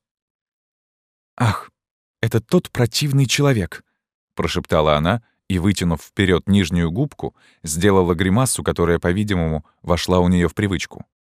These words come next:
Потом она повернулась на каблучках и, взяв в руки тамбурин, пошла собирать приношения зрителей. Крупные и мелкие серебряные монеты и леарды сыпались градом. Когда она проходила мимо Грингуара,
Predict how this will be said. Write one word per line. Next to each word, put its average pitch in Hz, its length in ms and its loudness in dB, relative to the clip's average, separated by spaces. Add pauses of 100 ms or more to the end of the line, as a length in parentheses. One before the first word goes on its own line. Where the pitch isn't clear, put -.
(840)
Потом 135 300 2
она 120 140 2
повернулась 104 520 2
на 87 100 -2
каблучках 87 680 -2 (260)
и, 101 100 0
взяв 90 300 2
в - 160 -8
руки 92 220 -2
тамбурин, 92 540 0 (200)
пошла 87 380 0
собирать 87 440 0
приношения 80 680 -2
зрителей. 80 560 -8 (480)
Крупные 143 500 4
и 107 160 0
мелкие 113 440 2
серебряные 104 580 0
монеты 101 680 0 (160)
и 95 100 0
леарды 101 520 2
сыпались 90 540 -2
градом. 76 480 0 (300)
Когда 98 300 4
она 139 140 2
проходила 123 460 0
мимо 120 280 2
Грингуара, 113 720 2